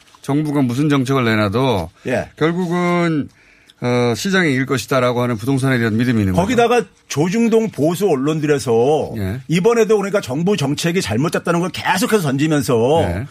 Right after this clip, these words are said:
Speaker 2: 시장이 이길 거라는 계속해서 이걸 하고 있다고요. 불신을 계속
Speaker 1: 이기길
Speaker 2: 조장하고
Speaker 1: 원하겠죠.
Speaker 2: 있죠.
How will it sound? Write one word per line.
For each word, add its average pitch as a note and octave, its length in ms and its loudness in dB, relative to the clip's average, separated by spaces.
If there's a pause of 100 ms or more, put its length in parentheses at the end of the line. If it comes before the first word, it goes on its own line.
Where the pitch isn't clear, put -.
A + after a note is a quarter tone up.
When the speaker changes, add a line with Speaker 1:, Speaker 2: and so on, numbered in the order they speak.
Speaker 2:
시장이 G#3+ 460 0
이길 D#3 200 -4
거라는 F#3 300 -2
계속해서 E3+ 340 -2
이걸 D#3 220 0
하고 C#3 320 -2
있다고요. G#2+ 280 -2
불신을 F#3+ 340 0
계속 D3+ 160 0
Speaker 1:
이기길 C3 180 0
Speaker 2:
조장하고 D3+ 220 2
Speaker 1:
원하겠죠. C3+ 340 0
Speaker 2:
있죠. F#2 260 -4